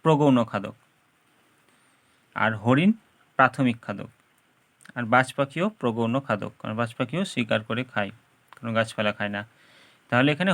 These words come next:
হরিণ হবে বিসদৃশ্য, তাহলে এখানে হবে হরিণ। নেক্সট, কলসপত্রী,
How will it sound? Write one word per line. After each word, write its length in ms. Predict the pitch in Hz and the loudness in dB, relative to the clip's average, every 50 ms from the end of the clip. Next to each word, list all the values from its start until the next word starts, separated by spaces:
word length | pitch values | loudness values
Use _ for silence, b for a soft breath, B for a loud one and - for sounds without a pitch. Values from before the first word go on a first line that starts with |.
| 147 110 | 0 0
হরিণ 280 | 120 131 143 180 190 180 143 | 0 0 2 2 2 2 2
হবে 160 | 131 120 131 190 233 - _ _ _ _ _ _ _ _ _ _ _ _ _ _ _ _ _ _ _ _ _ _ _ _ _ _ _ _ _ _ _ _ _ _ _ _ _ _ - | 0 0 0 -2 -2 -4 _ _ _ _ _ _ _ _ _ _ _ _ _ _ _ _ _ _ _ _ _ _ _ _ _ _ _ _ _ _ _ _ _ _ _ _ _ _ -4
বিসদৃশ্য, 600 | 139 131 123 - - 117 107 98 113 110 110 - - 110 123 - _ _ _ _ _ _ _ _ _ _ _ _ _ _ _ _ _ _ _ _ _ _ _ _ _ _ _ _ _ _ _ _ _ _ _ _ _ - | -4 -4 -2 -2 -2 -4 -2 -4 -6 -8 -8 -10 -12 -14 -16 -18 _ _ _ _ _ _ _ _ _ _ _ _ _ _ _ _ _ _ _ _ _ _ _ _ _ _ _ _ _ _ _ _ _ _ _ _ _ -20
তাহলে 200 | _ - 139 135 139 | _ -2 0 0 2
এখানে 180 | 123 139 139 139 135 | 2 4 4 4 4
হবে 160 | 139 147 196 214 - - - | 4 2 -2 -4 -4 -4 -2
হরিণ। 260 | - 123 117 107 101 95 107 113 - _ _ _ _ _ _ _ _ _ _ _ _ _ _ _ _ _ _ _ _ _ _ _ _ _ _ _ _ _ _ _ _ _ _ _ _ _ _ b b b b b b b _ _ - | 0 2 2 2 0 -2 -8 -14 -18 _ _ _ _ _ _ _ _ _ _ _ _ _ _ _ _ _ _ _ _ _ _ _ _ _ _ _ _ _ _ _ _ _ _ _ _ _ _ b b b b b b b _ _ 0
নেক্সট, 380 | 131 139 160 160 - - - - - - _ _ _ _ - _ _ _ _ _ _ _ _ _ _ _ _ _ _ _ _ _ _ _ _ _ - | 2 2 2 0 -2 -8 -14 -18 -20 -20 _ _ _ _ -20 _ _ _ _ _ _ _ _ _ _ _ _ _ _ _ _ _ _ _ _ _ 6
কলসপত্রী, 680 | 135 143 165 185 - - - 180 175 165 - - 165 | 6 8 8 6 2 0 0 0 -2 0 -2 -2 -2